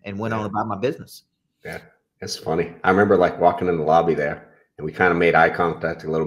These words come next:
Speaker 1: Yeah.
Speaker 2: bit. I didn't, I knew of you. I don't know what you, we didn't know each other at all. And literally, me and Steph waiting for our car outside.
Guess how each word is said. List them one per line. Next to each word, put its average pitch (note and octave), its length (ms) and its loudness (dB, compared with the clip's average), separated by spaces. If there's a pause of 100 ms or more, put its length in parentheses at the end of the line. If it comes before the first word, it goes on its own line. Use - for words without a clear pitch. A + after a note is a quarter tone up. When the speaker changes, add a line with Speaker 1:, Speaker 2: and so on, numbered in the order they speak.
Speaker 1:
Yeah. D#2 160 2
Speaker 2:
bit. - 300 -10
I - 100 -6
didn't, E2 240 0
I E2 60 -6
knew F2 200 -2
of E2 200 0
you. E2 420 -2
I D#2 80 -6
don't D#2+ 160 -4
know D#2 140 -2
what E2 160 2
you, D#2+ 240 -8
we F2 80 -2
didn't F2+ 180 0
know F#2 140 2
each F2+ 100 -4
other E2 140 0
at E2+ 140 2
all. D#2+ 360 0 (400)
And D#2+ 140 -10
literally, F2+ 420 0
me F2 140 -2
and F2+ 80 -2
Steph F2+ 200 -6
waiting F2 220 -2
for F#2 100 -4
our F2 100 -2
car F#2 260 -4
outside. F#2 380 -6